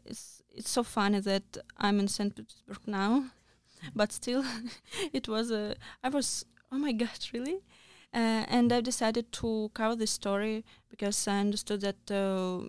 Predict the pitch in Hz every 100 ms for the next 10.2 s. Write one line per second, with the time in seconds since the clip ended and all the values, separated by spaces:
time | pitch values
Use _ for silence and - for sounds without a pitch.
0 | - - - 220 214 208 208 240 240 233
1 | 226 214 208 208 214 196 202 196 - 233
2 | 214 214 - 202 196 190 196 - 196 185
3 | 190 - _ _ _ _ - - 196 196
4 | - - 202 196 196 190 - - 214 196
5 | 196 - - - 214 214 214 202 - -
6 | _ - 202 - 196 190 190 - 196 -
7 | 214 202 202 190 202 196 - - _ -
8 | 196 196 196 202 202 220 254 - _ _
9 | - 202 202 202 196 - - - _ -
10 | 202 202